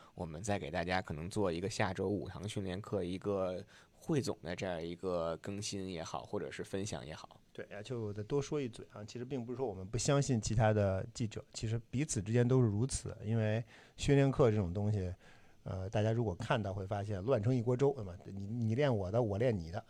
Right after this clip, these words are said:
Speaker 2: 大-，大-，呃，你练你的，我练我的，大家都散开了，而且这个，呃，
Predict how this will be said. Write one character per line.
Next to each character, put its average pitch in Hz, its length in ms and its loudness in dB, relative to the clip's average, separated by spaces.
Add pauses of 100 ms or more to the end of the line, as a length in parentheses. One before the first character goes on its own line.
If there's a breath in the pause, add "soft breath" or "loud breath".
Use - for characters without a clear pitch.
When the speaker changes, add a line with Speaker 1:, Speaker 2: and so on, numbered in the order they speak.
(120)
Speaker 2:
大-， 101 100 -6
大-， - 140 -6 (340)
呃， 95 160 -10
你 120 180 -4
练 165 240 8
你 104 120 -2
的， 139 100 6
我 110 160 0
练 127 180 2
我 87 200 -6
的， 98 100 -6
大 110 140 2
家 127 80 0
都 139 100 4
散 98 180 0
开 123 240 6
了， 131 120 4 (100)
而 120 120 -4
且 101 200 -4
这 104 100 -2
个， 98 240 -4 (200)
呃， 73 60 -16